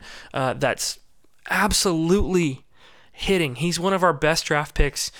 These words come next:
in the Pete and John era. Uh, Frank Clark is on an absolute tear. He has stepped in to the injury of, of Cliff Averill,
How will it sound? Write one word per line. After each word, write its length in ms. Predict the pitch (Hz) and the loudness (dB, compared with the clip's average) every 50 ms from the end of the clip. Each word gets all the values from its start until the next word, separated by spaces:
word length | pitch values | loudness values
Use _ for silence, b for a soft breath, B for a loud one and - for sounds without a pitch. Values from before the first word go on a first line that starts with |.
| B B B | B B B
in 140 | 165 156 151 | -4 -4 -2
the 60 | 147 | 0
Pete 340 | - - 170 160 - - B B B B B | 0 0 0 0 -4 -8 B B B B B
and 120 | - 147 143 | -4 -2 0
John 280 | 127 151 147 147 143 | 0 2 2 2 2
era. 360 | - 139 131 131 131 131 127 B B B B B B B - | 0 0 2 2 2 0 -2 B B B B B B B -4
Uh, 240 | 139 139 131 123 - - 147 143 - | -2 -2 -2 -2 -6 -10 -16 -18 -14
Frank 360 | - - - 170 165 147 - | -12 -4 0 0 0 0 0
Clark 260 | - 160 147 143 - | 2 2 2 2 0
is 140 | 147 - - | -4 -4 -2
on 180 | - 147 143 | -2 -2 -2
an 80 | 139 131 | -2 -2
absolute 480 | 127 139 143 - - 156 147 143 139 - | -2 -2 -2 -2 -2 -2 -2 -2 -2 -2
tear. 240 | - 143 131 131 | 0 0 0 0
He 240 | 135 131 - 147 143 | 0 -2 -2 -2 -2
has 80 | 139 131 | -2 -2
stepped 340 | - - 151 147 147 - 160 | -2 -2 -2 -4 -2 -2 -4
in 240 | 151 151 151 143 B B B B B B B - | -2 -2 -4 -4 B B B B B B B -4
to 100 | - 151 | -4 -2
the 160 | 135 113 135 | -2 -2 -2
injury 380 | 151 151 147 147 147 143 143 | -2 0 0 0 0 2 0
of, 260 | 139 123 - - - - - | 0 -2 -4 -10 -12 -8 -4
of 200 | - 139 120 - | -4 -4 -2 -2
Cliff 240 | - - 151 139 - | -2 -2 0 0 2
Averill, 480 | 143 143 139 135 143 139 135 131 127 | 0 0 0 2 2 2 2 0 -2